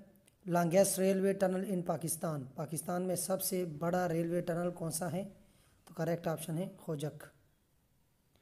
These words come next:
नेक्स्ट है लॉन्गेस्ट टनल, जो रोड का टनल होता है वो सबसे बड़ा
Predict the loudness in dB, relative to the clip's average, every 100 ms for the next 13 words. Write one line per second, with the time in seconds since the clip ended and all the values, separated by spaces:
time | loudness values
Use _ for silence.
0 | _ _ _ _ _ -2 0 0 0 0
1 | 0 -6 -20 _ -4 0 2 4 2 2
2 | -2 0 0 -2 -8 -16 _ _ _ _
3 | -6 0 2 2 -2 -6 -2 2 2 2
4 | -2 -2 0 0 -2 -2 -2 0 -2 -2
5 | -6 -6 -4 -2